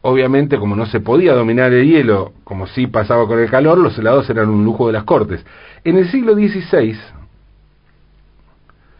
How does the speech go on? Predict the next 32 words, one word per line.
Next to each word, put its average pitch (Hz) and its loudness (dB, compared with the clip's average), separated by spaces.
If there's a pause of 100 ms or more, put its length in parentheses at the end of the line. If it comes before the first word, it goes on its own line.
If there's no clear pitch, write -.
(920)
se 147 0
descubrió 160 0
que 165 0
el 151 4
nitrato 170 2
de 160 2
etilo 156 0
mezclado 151 0
con 143 2
la 135 2
nieve 160 2
producía 135 0
temperaturas 131 0
muy 156 2
bajas, 151 -2 (340)
lo 151 -2
que 160 -4 (100)
influiría 147 0
de 147 4
manera 139 2
importante 139 0
en 135 0
la 107 -2
fabricación 110 -2
de 123 0
helados. 95 0 (280)
Y 170 -2
en 240 2
ese 269 0
momento, 110 0
el 120 -2
artista 143 -2